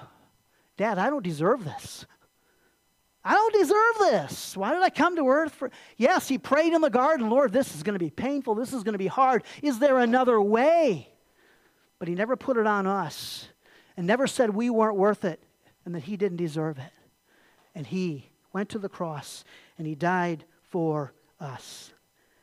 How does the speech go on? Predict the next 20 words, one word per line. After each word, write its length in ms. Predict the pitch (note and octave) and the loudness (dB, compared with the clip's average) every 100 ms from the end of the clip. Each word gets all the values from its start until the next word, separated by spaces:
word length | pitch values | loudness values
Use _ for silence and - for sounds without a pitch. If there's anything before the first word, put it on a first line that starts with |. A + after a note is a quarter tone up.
| _ _ _ - | _ _ _ -18
joyfully. 540 | E3 D3+ C#3 - A#2+ A2+ - _ _ _ _ _ _ _ _ _ _ _ - | -8 -6 -6 -12 -16 -16 -20 _ _ _ _ _ _ _ _ _ _ _ -14
In 60 | |
fact, 240 | - G#3+ B3+ | -4 -4 -4
it 80 | F3+ | -4
says 300 | A#3+ A3 F#3 | 0 0 2
this 240 | A#3 - | 0 0
in 60 | G3 | -2
Psalms 320 | A3 G3+ F#3+ | -2 0 0
eighty-six 540 | A3+ A#3 - A#3 - | -2 -4 -4 -6 -6
five, 460 | - G#3+ G3 F3+ E3 - - | 0 2 2 0 -4 -10 -16
"For 140 | - A#3 | -2 2
you, 240 | A#3+ C#4 | 4 4
O 160 | B3+ C4 | 4 4
Lord, 240 | A#3+ A#3+ | 4 4
are 140 | A3 | 2
good 360 | G3 A#3 A#3+ A#3 | 2 4 4 4
and 160 | A3+ G3+ | 2 2
ready 300 | B3 C#4+ C4+ | 2 2 2
to 120 | B3+ | 0
forgive, 760 | - B3+ F#3 G#3 F3+ C#3+ - | 0 -2 2 2 2 -4 -12